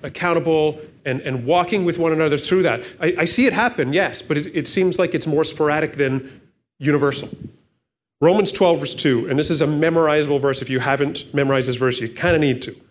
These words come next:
says in New Living Translation, "Don't copy the behavior and customs of this world,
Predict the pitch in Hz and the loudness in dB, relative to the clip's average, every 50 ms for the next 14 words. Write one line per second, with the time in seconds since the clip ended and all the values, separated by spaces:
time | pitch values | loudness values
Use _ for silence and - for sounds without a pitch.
0 | _ _ _ _ _ _ _ - - 175 170 147 147 160 165 175 165 170 160 156 | _ _ _ _ _ _ _ -2 0 2 2 4 4 4 4 4 4 4 2 0
1 | 147 - 160 151 147 143 147 143 131 - 131 123 120 175 202 196 - 196 185 185 | 0 2 2 2 2 2 2 2 2 0 0 2 4 2 2 2 2 0 0 2
2 | 196 170 165 180 156 147 143 143 143 151 151 147 147 151 135 - - 143 139 131 | 0 0 2 2 2 4 2 2 2 0 0 0 0 0 -2 0 0 -2 -2 -2
3 | 135 151 151 - - 117 104 104 107 107 | -2 -2 -2 -2 0 -2 0 0 -2 -4